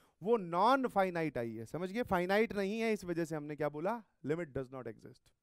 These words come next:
समझ पा रहे होंगे शायद। हाँ, cos inverse of x की भैया जो डोमेन होती है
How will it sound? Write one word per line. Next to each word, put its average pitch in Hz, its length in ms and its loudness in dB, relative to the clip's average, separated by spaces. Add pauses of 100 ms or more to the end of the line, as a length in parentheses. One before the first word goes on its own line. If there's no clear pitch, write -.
(840)
समझ 196 220 0
पा 208 140 6
रहे 196 120 6
होंगे 160 280 -6
शायद। 117 200 -10 (720)
हाँ, 233 200 8
cos 262 300 8
inverse 262 360 8
of 254 160 8
x 247 180 4
की 262 140 0
भैया 240 200 6
जो 247 140 2
डोमेन 226 360 4
होती 226 260 0
है 202 220 6